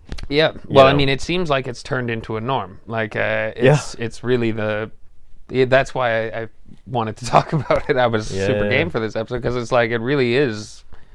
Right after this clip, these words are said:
Speaker 1: pretty standard now that, uh, when a game comes out, like, it's got issues. Um,
Speaker 2: Yeah.
Speaker 1: it, to the point that I just don't pre-order stuff anymore.
Speaker 2: Sure.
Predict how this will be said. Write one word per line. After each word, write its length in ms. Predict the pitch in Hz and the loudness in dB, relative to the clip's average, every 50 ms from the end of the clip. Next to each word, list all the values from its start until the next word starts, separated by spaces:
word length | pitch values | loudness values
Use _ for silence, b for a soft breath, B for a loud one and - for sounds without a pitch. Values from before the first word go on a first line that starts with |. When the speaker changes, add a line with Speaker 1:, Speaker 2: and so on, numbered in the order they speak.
| b b b b b - | b b b b b -4
Speaker 1:
pretty 180 | - 135 165 160 | -2 -2 -2 -2
standard 460 | - - 139 143 160 165 135 110 107 | -4 -6 -4 -4 -4 -4 -4 -4 -4
now 220 | 104 107 107 107 107 | -4 -6 -6 -6 -4
that, 300 | 107 113 110 - - - | -4 -6 -6 -6 -4 -2
uh, 420 | 107 107 107 107 107 107 107 107 123 - - | -2 0 0 0 0 0 -2 -4 -8 -12 -10
when 180 | - 113 120 117 | -6 -6 -4 -4
a 40 | 113 | -4
game 220 | 120 117 117 117 | -4 -6 -6 -6
comes 240 | - 120 110 107 113 | -6 -8 -6 -2 2
out, 280 | 120 127 123 110 - | 2 2 2 2 -2
like, 220 | - 104 104 - - | -8 -14 -14 -14 -16
it's 120 | 120 - - | -16 -8 -4
got 200 | 147 147 139 - - | -4 -2 -2 -2 -4
issues. 540 | 107 135 156 - - - - - - - - - - - | -6 -6 -6 -8 -10 -12 -12 -14 -16 -18 -20 -20 -16 -14
Um, 200 | - - - - | -12 -10 -8 -4
Speaker 2:
Yeah. 160 | 90 82 78 - - - - - B B B B B B B B B B B B | -4 -4 -4 -6 -10 -14 -12 -8 B B B B B B B B B B B B
Speaker 1:
it, 200 | - 175 160 147 | 2 4 4 4
to 80 | - 208 | 2 2
the 80 | 208 | 2
point 240 | - 185 208 247 240 | 2 -2 -2 -2 -2
that 80 | 214 185 | -4 -4
I 60 | 180 | -6
just 260 | 180 175 131 - - - | -6 -8 -10 -10 -6 -4
don't 280 | 117 123 139 - - - | -2 -2 -2 -4 -8 -8
pre-order 420 | - 139 170 202 156 110 107 104 | -4 -2 0 0 0 0 -2 -4
stuff 300 | - - - 90 - - | -8 -10 -12 -12 -12 -12
anymore. 320 | 98 95 92 - - 90 - | -14 -14 -16 -18 -18 -16 -14
Speaker 2:
Sure. 320 | - - - 92 92 - | -10 -4 -2 -2 -2 -4